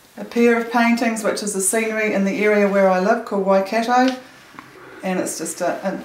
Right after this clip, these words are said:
an interpretation of the scenery in New Zealand,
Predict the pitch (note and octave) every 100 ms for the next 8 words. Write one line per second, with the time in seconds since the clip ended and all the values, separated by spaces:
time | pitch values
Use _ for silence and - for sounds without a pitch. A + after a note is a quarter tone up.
0 | - - - G3+ G3 A3+ G#3+ G#3 A3 G#3
1 | G#3 G#3+ G#3+ G#3 - - - - - F#3
2 | F#3 - G3+ G3 F#3 F3+ F3+ E3+ E3+ E3+
3 | E3 E3